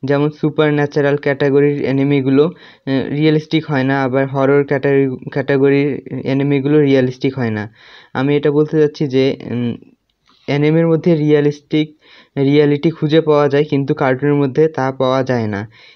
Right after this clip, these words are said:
এবং অ্যানিমের ক্যারেক্টার ডিজাইনিং অনেক চিন-, চিন্তাভাবনা এবং সূক্ষ্মভাবে করা হয়, যার ফলে দেখতে কিছুটা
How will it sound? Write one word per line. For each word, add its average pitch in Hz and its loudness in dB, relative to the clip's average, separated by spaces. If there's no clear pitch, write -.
এবং 131 -2
অ্যানিমের 147 -2
ক্যারেক্টার 143 0
ডিজাইনিং 143 0
অনেক 143 0
চিন-, 123 -4
চিন্তাভাবনা 139 -2
এবং 139 0
সূক্ষ্মভাবে 147 0
করা 135 0
হয়, 131 0
যার 135 0
ফলে 143 2
দেখতে 135 -2
কিছুটা 143 -2